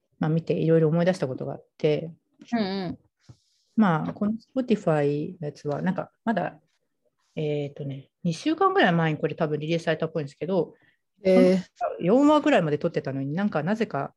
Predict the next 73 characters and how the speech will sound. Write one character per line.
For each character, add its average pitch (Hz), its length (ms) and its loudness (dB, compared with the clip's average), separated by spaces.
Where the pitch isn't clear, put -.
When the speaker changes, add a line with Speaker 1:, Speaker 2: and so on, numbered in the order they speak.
Speaker 1:
エ 175 80 -6
ピ - 100 -12
ソ 247 120 2
ー - 20 4
ド 233 100 2
ツ 247 180 -2
ー 214 60 4
ま 151 120 -2
で 135 100 -6
の 127 200 -8
統 151 160 -6
計 151 160 0
し - 120 -8
か、 - 200 -8
集 156 200 -4
計 156 160 -2
し - 80 -12
か 131 100 -8
入 156 140 -4
っ - 40 -12
て 135 100 -6
な 135 100 -4
く - 100 -20
て、 - 340 -2
Speaker 2:
う 254 60 4
ん 254 80 8
う - 20 4
ん。 214 360 2
Speaker 1:
ま 196 120 2
あ、 - 20 4
ま 190 140 2
だ 151 80 4
全 175 180 0
然 160 140 0
母 160 100 0
数 180 160 -2
と 160 100 -4
か 131 100 -8
も 131 200 -6
な 156 120 -2
ん - 20 -4
か 131 100 -4
な 156 180 0
い 147 80 -2
と 139 100 -4
思 131 100 -4
う 131 100 -4
ん 135 100 -8
で、 151 380 -2
ま 202 120 0
あ、 - 140 -8
Speaker 2:
う 214 40 -10
ん - 40 -8
う - 20 -4
ん。 - 20 -2
Speaker 1:
何 185 140 4
パ 190 120 2
ー 190 60 4
セ 185 140 0
ン 170 40 0
ト 147 80 -8
の 147 80 -8
人 143 200 -6
が 139 140 -4
何 180 220 4
時 185 100 2
か 139 100 -4
ら 131 80 -4
何 160 220 0
時 147 80 -4
の 131 120 -6
間 139 200 -8
に、 139 220 -8